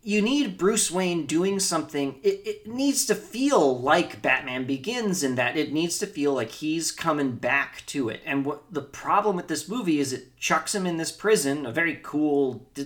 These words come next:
cool designed prison, and he hangs around, like, literally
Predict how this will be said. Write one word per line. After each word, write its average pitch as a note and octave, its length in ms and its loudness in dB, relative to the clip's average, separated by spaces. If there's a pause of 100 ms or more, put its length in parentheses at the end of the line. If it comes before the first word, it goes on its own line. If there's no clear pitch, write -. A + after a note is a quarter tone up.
cool D3 400 -4
designed C#3 760 -2
prison, C#3+ 500 0 (360)
and F3 120 4
he G3+ 140 6
hangs G3+ 500 2
around, F3+ 500 4
like, C#3+ 160 0
literally E3+ 600 4